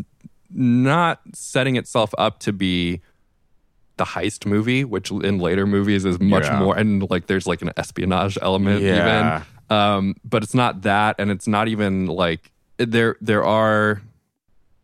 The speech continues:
Speaker 1: I mean, I think there's only really one car chase that you could really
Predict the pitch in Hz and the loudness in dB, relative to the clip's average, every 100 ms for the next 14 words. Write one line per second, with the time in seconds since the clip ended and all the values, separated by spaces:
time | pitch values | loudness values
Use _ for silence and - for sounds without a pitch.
0 | _ - 95 90 98 - - 127 233 254 | _ -4 -2 -2 -6 -8 -6 -2 -2 -2
1 | 101 107 123 92 120 90 80 90 110 110 | -2 0 0 0 0 -2 -4 -2 0 0
2 | 87 - - 104 104 95 - 87 85 - | -2 -6 -2 0 2 0 -2 -2 -2 -4
3 | - 80 87 - 82 95 107 98 87 82 | -6 -6 -6 -6 -6 -2 0 0 0 -4